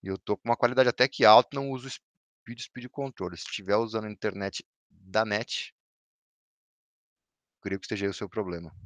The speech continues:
tá bom? É, o dolinha, cadê o dólar? Ah, o dólar tá travadão de lado, vem de um movimento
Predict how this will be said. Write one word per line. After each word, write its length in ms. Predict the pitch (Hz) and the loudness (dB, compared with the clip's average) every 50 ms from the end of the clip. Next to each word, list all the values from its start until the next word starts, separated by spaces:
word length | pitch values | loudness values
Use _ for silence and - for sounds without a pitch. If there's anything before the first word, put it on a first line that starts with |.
| - - | -20 -20
tá 80 | - 101 | -20 -20
bom? 160 | 90 107 113 - - _ _ _ _ _ _ _ _ _ _ _ _ _ _ _ _ _ _ _ _ _ _ _ _ _ _ _ _ _ _ _ _ _ _ _ _ - | -20 -20 -20 -20 -20 _ _ _ _ _ _ _ _ _ _ _ _ _ _ _ _ _ _ _ _ _ _ _ _ _ _ _ _ _ _ _ _ _ _ _ _ -10
É, 380 | 101 98 101 104 104 104 104 107 | -6 -4 0 0 2 4 4 4
o 40 | 110 | 6
dolinha, 520 | 120 131 127 127 139 143 135 123 107 95 - - - - - - - - - - - - - | 6 6 4 4 4 2 4 4 2 2 0 0 0 0 0 -2 -4 -6 -8 -10 -12 -14 -16
cadê 200 | - 98 98 101 | -16 -12 -8 -8
o 80 | 98 98 | -6 -2
dólar? 340 | 101 98 90 87 80 80 85 _ | 0 0 0 0 -2 -6 -12 _
Ah, 140 | - - - | -10 -10 -10
o 40 | - | -10
dólar 220 | 82 82 87 - | -10 -12 -12 -10
tá 140 | - - 156 | -10 -10 -10
travadão 520 | - - 135 151 151 151 139 107 113 120 | -10 -10 -10 -8 -4 -4 -4 -4 -6 -10
de 140 | 135 131 139 | -10 -10 -8
lado, 400 | 123 110 104 107 127 139 139 123 | -2 2 6 6 6 6 4 0
vem 160 | 101 113 123 | -6 -6 -6
de 80 | 123 139 | -6 -6
um 40 | 127 | -8
movimento 360 | 123 117 110 117 120 120 113 | -8 -8 -8 -8 -8 -8 -8